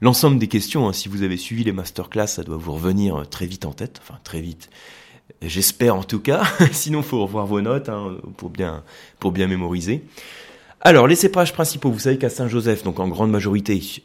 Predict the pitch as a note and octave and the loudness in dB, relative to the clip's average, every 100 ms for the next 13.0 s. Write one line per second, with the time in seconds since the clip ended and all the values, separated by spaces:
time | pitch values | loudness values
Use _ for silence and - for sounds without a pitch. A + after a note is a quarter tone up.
0 | - E2+ E2 E2+ E2 A2+ A#2 G2 - F#2+ | -10 -8 -6 -8 2 2 2 -2 -4 -4
1 | - D#2 D#2+ A2+ F#3 A2 D#2+ F2+ - F2 | -4 -4 0 2 2 0 -4 -6 -4 -6
2 | E2 F#2 - E3+ F#3+ - - - - - | -4 -4 0 0 0 -6 -16 -16 -16 -18
3 | - - D3+ F3 E3+ G3 F3 B2 F2 C#2+ | -12 -2 0 4 4 4 2 2 0 -4
4 | - _ _ _ _ _ _ - - B2 | -10 _ _ _ _ _ _ -6 6 6
5 | - - C3 C#3+ F#3+ - E3+ E3+ D3 - | 4 2 8 8 8 6 4 6 4 4
6 | - D3+ D3 C3+ C3 A2+ F#2 - F#2 F#2+ | 0 0 0 0 2 2 2 -2 -2 -2
7 | - F#2+ A2 F3+ E2+ D#2+ D#2 D#2 D#2 D#2 | -2 0 -2 -2 -8 -8 -8 -8 -8 -8
8 | D#2 D#2+ A#2 - _ - - - - _ | -8 -6 -8 -12 _ -20 -20 -20 -20 _
9 | C3 - D#3 F3+ - G3 F#3+ - - - | 2 4 4 2 0 0 0 -2 -6 -10
10 | G#2 G2+ A2 - D#3 D3+ C#3 - A2+ - | -12 -8 -4 0 0 2 0 -2 -6 -4
11 | G2+ A#2 C3 D#3 - G#2 G#2+ G#2+ B2+ G#2 | -4 0 0 0 -4 -2 0 2 4 2
12 | G2+ G2+ C3+ A2+ - G2 - B2+ A#2+ F#2 | 0 -2 -2 -2 -4 -4 0 2 0 -2